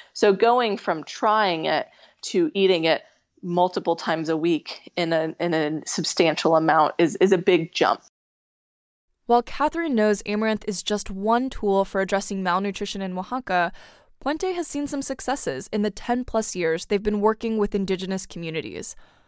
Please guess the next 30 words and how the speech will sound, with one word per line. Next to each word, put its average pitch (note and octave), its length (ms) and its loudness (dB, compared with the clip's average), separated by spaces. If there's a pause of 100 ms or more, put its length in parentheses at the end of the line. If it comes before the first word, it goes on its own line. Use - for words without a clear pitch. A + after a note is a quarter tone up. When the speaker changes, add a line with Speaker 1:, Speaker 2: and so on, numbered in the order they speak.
(360)
Speaker 2:
Hundreds C4+ 460 2
more G#3+ 220 4
farming F#3 320 -2
families G3 420 -4
now G3+ 240 4
plant G3+ 380 -4
amaranth, E3+ 480 -6 (320)
and A3+ 260 4
many C4 300 2
regularly G#3 640 2
incorporate F#3+ 560 -2
it E3+ 160 2
into G3+ 220 -6
their G#3 120 2
diets. G3+ 540 0 (580)
And B3 140 0
if A#3+ 80 -2
we D4 140 2
want B3 320 6
to D#4 40 0
develop G3 440 4
this - 260 -4
nutritious G#3+ 560 -4
crop - 420 0
into A3+ 280 0
a A3+ 40 4
more A3+ 240 4
prominent A#3 560 -2
staple D4+ 360 -6
food, C#3+ 320 -6